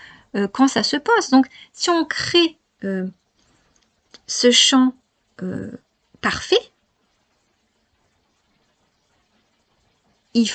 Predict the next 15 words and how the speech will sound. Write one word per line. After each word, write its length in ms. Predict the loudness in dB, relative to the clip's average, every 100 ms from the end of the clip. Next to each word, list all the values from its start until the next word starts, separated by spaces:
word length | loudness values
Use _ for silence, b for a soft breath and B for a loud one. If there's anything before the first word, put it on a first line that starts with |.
| -2
va 140 | -2
falloir, 300 | 0 2 0 -2 _ _ _ -6
il 200 | -4 -2
faudrait 300 | 0 0 0
prouver 280 | 2 0
tout 160 | 0 -4
de 40 |
suite, 360 | 0 0 0 -4 -8 _ _ _ _ _ _
euh, 420 | -8 -6 -6 -8 -10 -14 _ _ _ -20 -20 _ -20 -20 -4
que 120 | -4
pour 380 | -4 0 0 0 -8 _ _ _ _ _ _ _ _ _ _ 0
être 120 | 2
dans 120 | 0
cet 200 | -2 -4
espace, 360 | 0 2 2